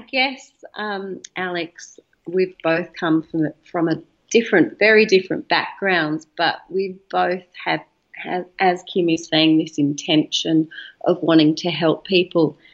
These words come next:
And so my background was fashion and television, and Kim's come from a,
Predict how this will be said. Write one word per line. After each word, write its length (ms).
And 200
so 220
my 240
background 580
was 300
fashion 580
and 200
television, 800
and 560
Kim's 480
come 340
from 200
a, 180